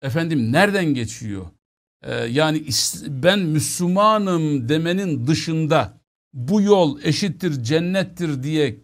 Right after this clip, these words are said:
hangisi söyleyebiliyor? Allah kime teminat veriyor? Hiç kimseye vermiyor. Onlar da diyecek ki, "Biz size cennete gideceğinizi demedik ki zaten.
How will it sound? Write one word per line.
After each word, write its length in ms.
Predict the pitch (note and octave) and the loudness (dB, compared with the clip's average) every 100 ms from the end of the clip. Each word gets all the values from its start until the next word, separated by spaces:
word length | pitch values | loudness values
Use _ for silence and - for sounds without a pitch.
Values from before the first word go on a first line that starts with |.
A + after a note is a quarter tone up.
| - | -20
hangisi 560 | A2 D#3+ G3+ F#3 D3+ C3 | -8 -4 -2 -2 -4 -6
söyleyebiliyor? 920 | - B2+ A#2+ A#2 G#2+ G#2+ G#2+ G#2+ F#2+ - _ _ - | -6 -6 -6 -4 -6 -6 -8 -8 -10 -14 _ _ -4
Allah 340 | D#3+ G3 F3+ | 0 0 0
kime 300 | - G#3 B3 | -2 -2 0
teminat 640 | F#3 E3+ D3+ C#3+ B2 A2+ | 0 2 4 4 0 -4
veriyor? 480 | A#2 G#2+ G2+ F2+ E2 | -6 -6 -6 -8 -10
Hiç 180 | C3+ C#3+ | -8 -8
kimseye 360 | D#3 A#2 D3+ E3+ | -8 -6 -2 0
vermiyor. 360 | E3 D3 A2 - - _ | 2 0 -2 -12 -20 _
Onlar 280 | D#3 G3 G#3+ | 0 4 6
da 100 | G#3 | 4
diyecek 360 | G3+ G3 B3 - | 2 0 0 -2
ki, 200 | F3+ C3 | -6 -2
"Biz 180 | D3+ D3+ | 0 0
size 380 | D#3 F3+ E3 - - - | 0 0 0 -2 -20 -4
cennete 360 | D3+ D#3+ E3 | -2 -2 -2
gideceğinizi 640 | D3+ C3+ D3+ D#3 C#3+ C#3 C#3 | -4 -2 -2 0 -2 -4 -4
demedik 400 | E3 F#3 G#3 G3 | -4 -4 -6 -8
ki 80 | |
zaten. 500 | D#3+ D3 A2+ D#3 A#3 | -8 -6 -8 -10 -12